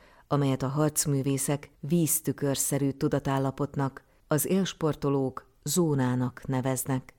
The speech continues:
Valószínűleg időről időre mi magunk is átéltünk már ehhez hasonlót.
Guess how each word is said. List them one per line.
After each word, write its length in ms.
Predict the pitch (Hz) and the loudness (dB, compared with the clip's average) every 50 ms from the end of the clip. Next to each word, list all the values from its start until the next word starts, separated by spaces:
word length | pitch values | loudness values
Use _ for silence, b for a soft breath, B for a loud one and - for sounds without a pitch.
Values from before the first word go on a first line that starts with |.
| _ _ _ _ - - - - | _ _ _ _ -20 -20 -18 -6
Valószínűleg 840 | - 170 208 214 190 170 156 - 160 147 143 139 139 135 127 - - _ | 0 2 4 4 4 2 2 2 2 2 2 2 2 0 0 -2 -4 _
időről 480 | - 208 196 175 165 151 143 143 135 135 | 0 0 2 4 4 4 4 2 2 2
időre 580 | - 147 147 - 143 135 135 131 127 127 131 - - | 0 0 0 0 2 2 2 2 0 -2 -4 -8 -4
mi 160 | - 160 151 143 | 0 2 2 4
magunk 460 | 139 143 135 123 127 135 135 131 - | 4 2 2 0 0 -2 -2 -2 -2
is 160 | 135 - - - | -4 -4 -4 -2
átéltünk 720 | 143 143 139 127 - 139 135 131 - - 131 131 123 - | -2 -2 -2 -2 -2 -2 -2 -2 -2 -2 -4 -4 -4 -4
már 380 | - 139 127 131 127 123 - - - | -2 0 0 0 0 -2 -4 -6 -4
ehhez 340 | 135 139 135 131 127 - | -2 -2 -2 0 -2 -4
hasonlót. 840 | - 135 131 - - 143 135 131 131 131 127 127 127 127 - - - | -4 -4 -4 -4 -4 -2 -2 -2 -2 -2 -2 -4 -6 -8 -10 -18 -20